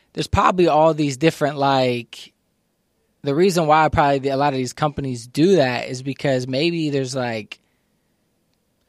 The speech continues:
you know, like, there's almost, like, some people make jokes about, like, tax write-offs for labels or, like, different companies, they sign you and they're like, "Oh, it's just a tax write-off." They don't,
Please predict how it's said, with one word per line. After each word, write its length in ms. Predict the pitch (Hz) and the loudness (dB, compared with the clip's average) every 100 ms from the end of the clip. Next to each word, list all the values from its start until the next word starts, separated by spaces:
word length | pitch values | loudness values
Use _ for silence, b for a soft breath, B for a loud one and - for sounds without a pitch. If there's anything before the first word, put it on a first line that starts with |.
| _ _ _ - | _ _ _ -8
you 80 | 220 | 0
know, 140 | 208 | 4
like, 140 | 190 156 | 4 4
there's 160 | 165 | 2
almost, 200 | 165 165 | 2 0
like, 340 | 147 143 117 - _ _ _ _ - | 2 0 -2 -20 _ _ _ _ -12
some 180 | - 180 | -4 0
people 200 | 180 156 | 2 2
make 220 | 147 135 | 0 -2
jokes 300 | 123 151 135 | 0 0 0
about, 140 | 135 131 | -2 -2
like, 160 | 123 | -2
tax 360 | - 143 139 - | -4 -2 -2 0
write-offs 440 | 139 131 127 123 - | 0 2 2 0 -4
for 140 | 131 | -6
labels 680 | 117 127 123 131 123 123 123 | -2 -4 -4 -4 -6 -6 -6
or, 160 | 117 | -6
like, 200 | 117 117 110 | -6 -6 -4
different 300 | 135 131 113 | -6 -6 -6
companies, 380 | 127 110 120 | -6 -4 -8
they 140 | 113 120 | -6 -8
sign 380 | - 120 120 120 | -6 -6 -4 -4
you 120 | 117 | -6
and 80 | 113 | -6
they're 60 | |
like, 140 | 113 123 | -8 -4
"Oh, 80 | 135 | -4
it's 100 | 120 | -4
just 120 | 131 | -8
a 40 | |
tax 340 | 185 123 113 - | -10 -8 -6 -6
write-off." 360 | 110 110 107 | -6 -6 -8
They 80 | - | -8
don't, 180 | 117 117 | -8 -10